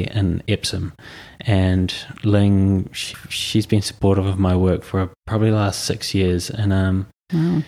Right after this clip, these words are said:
Speaker 1: she, there was this opportunity where artists were going, New Zealand artists were going over to Beijing for, uh, the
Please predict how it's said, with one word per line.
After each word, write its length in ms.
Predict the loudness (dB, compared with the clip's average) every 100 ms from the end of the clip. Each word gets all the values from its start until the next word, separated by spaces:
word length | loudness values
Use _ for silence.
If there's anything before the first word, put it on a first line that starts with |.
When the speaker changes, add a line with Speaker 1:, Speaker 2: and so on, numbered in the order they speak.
| -8 -8
Speaker 1:
she, 460 | 0 2 2 0 0
there 80 | 0
was 80 |
this 120 | 2 0
opportunity 540 | 0 0 2 4 4
where 480 | 4 2 4 2 0
artists 360 | 0 0 0 0
were 80 |
going, 520 | 0 2 2 2 0 -2
New 140 | 0 2
Zealand 220 | 4 4
artists 260 | 2 0
were 40 | 0
going 280 | 0 2 2
over 280 | 2 0
to 0 | 0
Beijing 480 | 0 0 0 2 0
for, 240 | 0 0
uh, 280 | 2 0 0
the 720 | 0 0 0 0 0 -2 -4